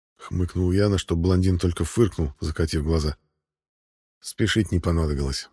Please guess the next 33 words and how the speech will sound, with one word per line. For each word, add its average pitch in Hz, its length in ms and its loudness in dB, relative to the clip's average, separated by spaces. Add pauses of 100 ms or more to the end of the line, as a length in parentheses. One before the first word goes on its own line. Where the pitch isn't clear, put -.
(320)
Метров 110 360 2
через 101 300 0
семьдесят-восемьдесят 110 1080 2
коридор 101 380 4
перекрывала 101 680 4
ещё 98 320 4
одна 82 180 2
дверь 80 220 2
с - 80 -8
небольшим 80 400 0
окошком. 78 420 -2 (720)
Причём, 110 340 2
в 117 40 6
отличие 113 380 4
от 98 80 -2
предыдущих, 104 640 2
это 117 160 0
была 104 240 4
герметичная, 92 800 0 (220)
с - 160 -8
ручкой 107 380 2
в - 20 4
виде 95 220 4
колеса, 95 520 2 (200)
как - 220 -10
на 101 100 0
кораблях 107 560 4
или 85 80 2
подводных 92 500 4
лодках. - 420 0 (1080)
В - 40 -12
принципе, 110 420 4
логично. 101 520 4